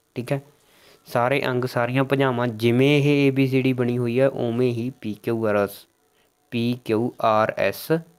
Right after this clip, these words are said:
ਬਣੀ ਹੋਈ ਹੈ, ਠੀਕ ਹੈ ਬੇਟਾ। ਤਾਂ ਆਪਾਂ ਦੱਸਣਾ ਵੀ ਹੇਠ ਲਿਖਿਆਂ ਦੇ ਵਿੱਚੋਂ ਕਿਹੜਾ ਕਥਨ ਸਹੀ ਹੈ। ਦੇਖੋ ਬੇਟਾ, ਕਹਿੰਦੇ ਪੀ ਕਿਊ ਬਰਾਬਰ ਏ ਬੀ, ਦੇਖੋ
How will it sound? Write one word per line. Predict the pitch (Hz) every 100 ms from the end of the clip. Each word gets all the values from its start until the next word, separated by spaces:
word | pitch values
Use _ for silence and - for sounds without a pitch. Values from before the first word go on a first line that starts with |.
| _ 127
ਬਣੀ | 113 113 101
ਹੋਈ | 98 95
ਹੈ, | - -
ਠੀਕ | 117 131
ਹੈ |
ਬੇਟਾ। | 123 117 - _ _ _ _ _ _ _ _ _ _ _ _ - _ -
ਤਾਂ | 135
ਆਪਾਂ | 147 135
ਦੱਸਣਾ | 120 - 139 147 143 - _ _
ਵੀ | 123 117 123
ਹੇਠ | 117 123
ਲਿਖਿਆਂ | 123 123
ਦੇ | 117
ਵਿੱਚੋਂ | 110 117 107
ਕਿਹੜਾ | - 117 127
ਕਥਨ | - 104 - 110 147 - _ _ _ _
ਸਹੀ | - - 113 104
ਹੈ। | 85 - _ _ _ _
ਦੇਖੋ | 113 113 - 104
ਬੇਟਾ, | 107 117 _ _ _ - _ _ _ -
ਕਹਿੰਦੇ | 139 151 156 -
ਪੀ | 143 143 143
ਕਿਊ | 143 139 151
ਬਰਾਬਰ | 139 131 120 135 - 131
ਏ | 123
ਬੀ, | 110 110 135 - _ _ - - _ 110
ਦੇਖੋ | 104 104 -